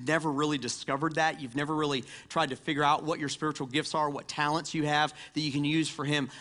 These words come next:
I, I wanna challenge you to do that. I wanna challenge you to find a way to do that. And online, um, from the beginning of our church, we've had this resource online. We just made it digital. It used to be something that you would download and, and you would actually do it on, with pen and paper. I know,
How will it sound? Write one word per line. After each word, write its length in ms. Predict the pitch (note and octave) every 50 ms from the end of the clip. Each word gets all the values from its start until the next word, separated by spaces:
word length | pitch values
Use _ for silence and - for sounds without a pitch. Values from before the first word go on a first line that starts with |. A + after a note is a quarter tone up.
| - -
I, 220 | - D3 C3 C#3+
I 0 | D#3+
wanna 200 | E3+ F3+ E3 D3
challenge 560 | - - E3 D#3 D#3 E3+ E3 D#3 C3+ A2+ -
you 120 | C3 A#2
to 180 | - - - C#3
do 320 | A#2+ A2+ A2+ C#3+ C#3 C#3
that. 240 | C3 A#2+ G#2+ G#2 G#2+
I 40 | C3
wanna 200 | D3 D#3 D#3+ C#3
challenge 480 | C3+ - D3 C#3 C#3+ D3+ C#3+ C3+ C3
you 120 | C3 B2+ A#2+ - - - - -
to 100 | - F3+
find 480 | D3 - - D#3 D3+ D#3 E3 E3+ E3 D3+
a 60 | C3+
way 260 | C3 D3+ D#3 D#3 D3
to 100 | C3 -
do 140 | C3+ D3 D3
that. 160 | C3+ B2+ C3
And 80 | C#3+ D3+
online, 600 | D#3 D#3+ E3+ E3 D#3 D#3 E3 E3 D#3+ C#3+ B2 - - - -
um, 160 | C#3 C#3+ C#3
from 160 | - - D#3 C#3+
the 60 | B2+
beginning 420 | B2+ B2 A#2+ D#3 E3+ F3 E3+ D#3
of 80 | C3+ B2+
our 100 | B2 A2+
church, 340 | - - F3 E3+ D#3+ - -
we've 140 | C#3 A#2+
had 220 | A#2+ C#3+ C#3+ C#3+ B2+
this 180 | B2+ A#2+ -
resource 420 | C#3+ D3 D#3 - - D3 B2+ - -
online. 480 | C3 B2+ A#2+ B2 C3+ C#3+ C#3 C3 A#2+ - - - - - -
We 140 | C#3 C#3+ C3+
just 360 | A2+ - C3+ D#3 D3+ - -
made 220 | D#3 D3+ D3+ C#3
it 180 | C3+ - C3 A2
digital. 400 | C#3 D3+ D3+ C#3 D3 D3+ C#3+ C3+
It 60 | C3
used 220 | C#3+ C#3 C#3+ - -
to 40 |
be 100 | C3+ C3+
something 340 | B2 - D3 C#3+ C3+ C#3 B2+
that 100 | A#2+ -
you 80 | C3+ B2
would 160 | A#2+ A2+ A#2
download 580 | B2+ B2+ C3+ D3 D3 D3+ D3+ D3 D3+ D3+ C#3 C3
and, 160 | A#2 A2+ - - - -
and 100 | - B2+
you 100 | B2 B2
would 100 | B2 A#2
actually 400 | A#2+ B2+ B2+ - - C#3+ C3 B2
do 180 | A#2 A2+ C3+ C#3+
it 80 | C#3+
on, 220 | C#3 C3+ C3 C3+ B2
with 160 | A2+ G#2+ -
pen 200 | - D3 D3+ C#3
and 120 | B2 A2
paper. 280 | C3+ C3+ C#3 B2 C#3+ C3
I 60 | A#2+
know, 320 | A2+ A#2+ C3 B2+ A#2+ B2